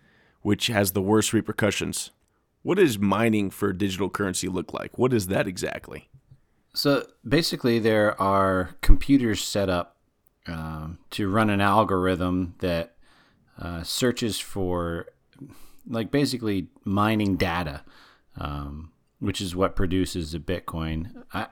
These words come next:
Speaker 2: I don't have a full understanding of it myself. I know that, uh, a lot of these, uh, uh, mining centers that are set up, uh, involve, um, many, many, uh, computers,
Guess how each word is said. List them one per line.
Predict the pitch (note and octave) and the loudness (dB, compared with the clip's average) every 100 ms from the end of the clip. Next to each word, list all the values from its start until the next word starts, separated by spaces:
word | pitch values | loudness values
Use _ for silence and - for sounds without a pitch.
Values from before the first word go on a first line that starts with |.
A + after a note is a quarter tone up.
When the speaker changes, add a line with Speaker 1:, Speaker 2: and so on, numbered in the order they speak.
| - | 0
Speaker 2:
I | |
don't | E3 - | 0 0
have | G#2 | 0
a | E3+ | -2
full | - C3 A#2 | 0 4 6
understanding | A2 G2+ - G#2 G2+ F#2+ | 6 2 -2 -2 0 0
of | F#2 | -2
it | F#2 | -2
myself. | E2+ D#2+ G#2 F#2 F2+ - - | -4 -2 0 2 0 -4 -4
I | G2+ | 0
know | G#2 G#2+ G#2+ | 2 2 4
that, | G2+ G2 - - - - - | 2 0 -4 -20 -20 -14 -4
uh, | F#2+ | 0
a | G2+ | 2
lot | A2 A#2+ | 4 6
of | A#2+ | 6
these, | A2+ F#2+ - - - _ - | 4 0 -2 -8 -12 _ -14
uh, | D#2+ - _ _ _ - | -12 -14 _ _ _ -16
uh, | D#2 D2+ D2+ D#2+ | -10 -10 -10 -8
mining | - G2+ G#2 A2+ A2+ G#2+ G#2 F#2 | 0 4 6 4 4 2 0 -2
centers | - A#2 G2+ G#2+ G2 G2 - | -4 0 0 0 -2 -4 -6
that | G#2 | -4
are | F#2+ | -2
set | F2 - G#2 G2 | -2 -2 0 0
up, | G2 - - - - _ - | 0 -2 -14 -20 -20 _ -4
uh, | F2+ | -2
involve, | F#2+ F#2 F#2+ F#2 F#2 E2 - - _ _ _ _ | 0 2 4 4 2 0 -8 -14 _ _ _ _
um, | F2 D#2+ D2 D2 D2 - _ _ - | -8 -6 -6 -8 -10 -16 _ _ -2
many, | G2+ G#2 A2+ B2+ B2+ | 2 6 8 8 8
many, | A#2+ G#2+ G#2+ G2+ F2 - _ | 8 6 4 4 0 -6 _
uh, | E2 E2 E2+ | -10 -10 -6
computers, | G#2 F#2+ - G#2 F#2 F2 E2+ - | -4 -2 0 0 2 2 -2 -6